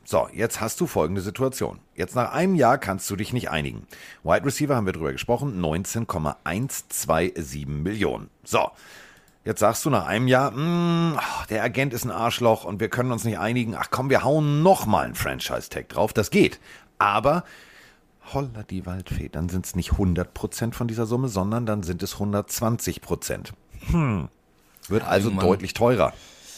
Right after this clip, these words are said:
Speaker 2: Irgendwann wird's schwierig, ja, das auf jeden Fall. Ähm, es gab noch viele andere Meldungen unter der Woche, die wir besprechen könnten.
Speaker 1: Aber lass
Speaker 2: Äh,
Speaker 1: uns ganz kurz eine
Speaker 2: ja.
Speaker 1: Sache noch mal erwähnen, also für alle, die jetzt sagen, "Ui, das ist aber viel Geld."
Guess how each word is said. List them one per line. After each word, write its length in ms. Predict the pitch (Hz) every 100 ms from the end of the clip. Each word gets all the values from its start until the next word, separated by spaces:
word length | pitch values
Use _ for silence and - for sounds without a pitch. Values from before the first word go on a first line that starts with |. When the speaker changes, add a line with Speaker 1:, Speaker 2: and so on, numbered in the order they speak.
| - -
Speaker 2:
Irgendwann 320 | 117 135 131
wird's 180 | 123 113
schwierig, 440 | - 113 95 85 -
ja, 280 | 92 90 - 170 -
das 220 | 117 98
auf 100 | -
jeden 220 | 98 92
Fall. 340 | - 87 85 120 -
Ähm, 540 | 107 107 110 113 - - -
es 180 | 110 139
gab 180 | 165
noch 100 | 175
viele 180 | - 190
andere 220 | 156 196
Meldungen 380 | 147 113 107 98
unter 160 | 110 120
der 100 | 98
Woche, 280 | 101 120 139
die 160 | 110
wir 60 | 104
besprechen 440 | 104 - 104 107
könnten. 240 | - 98 143
Speaker 1:
Aber 160 | 151
lass 180 | 135 135
Speaker 2:
Äh, 40 |
Speaker 1:
uns 120 | 170 -
ganz 180 | 165
kurz 140 | - 120
eine 160 | 92
Speaker 2:
ja. 80 | 107
Speaker 1:
Sache 120 | 104
noch 80 | 104
mal 100 | 78
erwähnen, 320 | 76 117 117
also 240 | 92 95 85
für 160 | -
alle, 160 | 85 95
die 80 | 85
jetzt 80 | 73
sagen, 160 | 73
"Ui, 100 | 101
das 120 | 104
ist 60 | 82
aber 120 | 117
viel 140 | - 82
Geld." 200 | 90